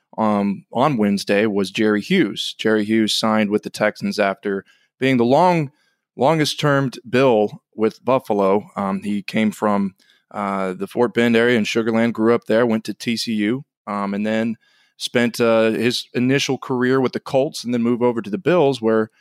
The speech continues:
he saw them through a rebuild. Um, got a chance to talk with him. We'll have a story in the Chronicle upcoming about him. And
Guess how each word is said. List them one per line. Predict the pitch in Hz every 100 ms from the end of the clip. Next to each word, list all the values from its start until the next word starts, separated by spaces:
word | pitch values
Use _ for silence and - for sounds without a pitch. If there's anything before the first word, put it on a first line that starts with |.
| _ _ _
he | 147
saw | - 185
them | 185
through | 180 180
a | 147
rebuild. | 165 139 95 95 - -
Um, | 104 101
got | 98 123
a | 123
chance | 143 143
to | -
talk | - 131 127
with |
him. | 123
We'll | 120
have | 117
a | 104
story | - 117 117 117 -
in | 110
the | 110
Chronicle | - 113 117 - 110
upcoming | - - 110 113
about | 101 104 110
him. | 101 113 135 - _ _ _ -
And | 104 107 107 101